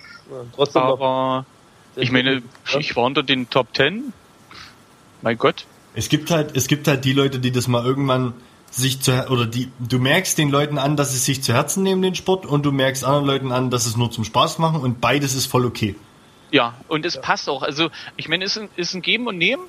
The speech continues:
Speaker 2: und es, äh, die, die Spaßgolfer, die jetzt da sind, die einfach nur sagen, „Ich will ein Turnier spielen und ein bisschen Spaß haben mit den Leuten“, das ist,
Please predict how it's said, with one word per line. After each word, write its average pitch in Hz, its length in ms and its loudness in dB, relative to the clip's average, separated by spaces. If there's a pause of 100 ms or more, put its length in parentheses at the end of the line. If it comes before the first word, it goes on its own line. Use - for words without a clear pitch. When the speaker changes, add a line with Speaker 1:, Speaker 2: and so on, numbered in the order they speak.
(580)
Speaker 2:
und 175 320 0
es, - 180 -6 (240)
äh, 160 500 2 (360)
die, 160 100 -6
die 147 200 -4
Spaßgolfer, 220 720 -2
die 196 140 -10
jetzt 196 260 -2
da 170 160 0
sind, 202 180 -4
die 190 100 -4
einfach 185 180 0
nur 165 180 -2
sagen, 170 240 0
„Ich 170 120 -8
will 160 100 2
ein 147 60 -6
Turnier 170 280 0
spielen 254 480 0
und 190 160 -4
ein 180 40 -6
bisschen 165 240 0
Spaß 233 320 0
haben 226 120 -2
mit 214 100 -6
den 202 100 2
Leuten“, 190 460 0 (500)
das 139 160 0
ist, - 220 -4